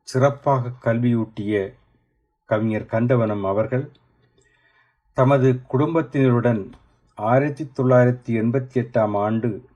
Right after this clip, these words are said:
நவம்பர் பதினோராம் தேதி கனடிய மண்ணில் கால் பதித்தார்.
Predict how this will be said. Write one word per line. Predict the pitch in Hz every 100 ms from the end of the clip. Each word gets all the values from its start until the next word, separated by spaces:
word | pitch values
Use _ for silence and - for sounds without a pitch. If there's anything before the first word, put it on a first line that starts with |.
| _
நவம்பர் | 104 107 120 120 107
பதினோராம் | - 107 120 123 117 107
தேதி | - 107 104 101 92 - _ _ _
கனடிய | - 110 120 117 107
மண்ணில் | 101 98 98 -
கால் | - 101 98
பதித்தார். | 95 98 85 95 87